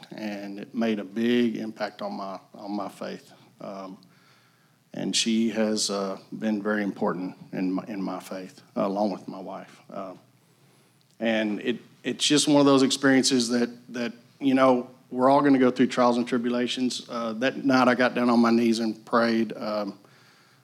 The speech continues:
James one came to mind. I don't know why I've never read James one up at that point. Um, but two and four are really big.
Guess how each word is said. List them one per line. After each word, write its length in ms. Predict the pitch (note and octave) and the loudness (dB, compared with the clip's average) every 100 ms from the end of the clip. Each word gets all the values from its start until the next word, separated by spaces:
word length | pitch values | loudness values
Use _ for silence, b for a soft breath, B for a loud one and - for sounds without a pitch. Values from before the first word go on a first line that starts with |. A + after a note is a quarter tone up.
| b - | b -4
James 380 | B2 B2+ B2+ A#2+ | 4 6 6 6
one 520 | B2 C3 C3+ C#3 C3+ B B B B B B _ _ _ _ _ | 6 6 8 6 4 B B B B B B _ _ _ _ _
came 220 | B2 B2 | -2 -2
to 120 | B2 | 0
mind. 340 | A#2 A2+ G2+ G2 - G#2+ | -2 -2 -6 -12 -16 -10
I 80 | |
don't 140 | A2 A2 | -4 -2
know 80 | A2+ | -2
why 220 | A#2 B2 | 2 2
I've 140 | A#2 | 2
never 180 | A2+ G#2+ | 0 -2
read 260 | G#2+ B2 G#2+ | 2 2 2
James 340 | G2+ G2 - | -4 -8 -10
one 240 | G2 F#2 F#2 _ _ | -12 -14 -16 _ _
up 160 | G#2 - | -18 -18
at 100 | F#2+ | -8
that 200 | G2+ F#2 | -6 -4
point. 280 | - F#2 - _ b b b b b - | -4 -6 -6 _ b b b b b -2
Um, 500 | G#2 G#2 G2+ F#2+ - - _ | 0 2 0 -4 -10 -20 _
but 200 | - - | -10 -6
two 180 | - C#3+ | 2 6
and 160 | C#3 B2 | 6 4
four 300 | C3 B2 G#2+ | 0 -2 -2
are 80 | G2+ | -6
really 380 | G#2 A#2 A#2+ | -10 -8 -6
big. 340 | G#2+ G#2+ G2 | -8 -10 -14